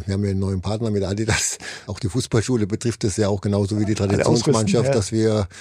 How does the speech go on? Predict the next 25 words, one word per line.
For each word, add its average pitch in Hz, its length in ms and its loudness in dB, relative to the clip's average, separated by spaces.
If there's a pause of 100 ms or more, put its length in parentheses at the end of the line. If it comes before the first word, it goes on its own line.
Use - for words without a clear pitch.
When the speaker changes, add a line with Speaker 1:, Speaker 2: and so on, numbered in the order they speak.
(220)
Speaker 1:
wir, 98 140 -2
dass - 180 -4
wir 98 300 2
auch 101 300 -4
neu 98 200 0
ausgestattet, 110 540 -2
also 101 160 -2
von 104 220 0
null 131 240 2
auf. 120 420 0
Also, 104 580 0
ähm, 107 380 2
es 95 140 -6
gab 107 180 0
ja 107 120 0
keine 110 280 -2
Frage, 110 480 0
sind 113 160 -4
die 110 60 -6
Sachen 110 240 0
da, 117 380 2
sind 110 200 -2
die 110 60 0
richtig 107 320 -2
beflockt? 113 480 -2